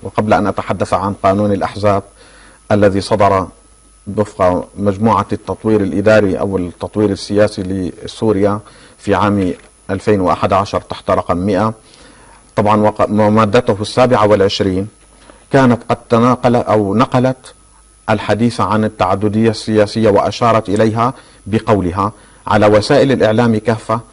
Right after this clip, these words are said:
تمكين الأحزاب وبالتساوي من استخدامها لنقل وجهات نظرها إلى المواطنين." هذا أمر مهم جدًا في قانون الأحزاب.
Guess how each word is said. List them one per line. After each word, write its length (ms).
تمكين 400
الأحزاب 420
وبالتساوي 720
من 160
استخدامها 800
لنقل 380
وجهات 500
نظرها 640
إلى 120
المواطنين." 600
هذا 300
أمر 180
مهم 300
جدًا 420
في 240
قانون 400
الأحزاب. 460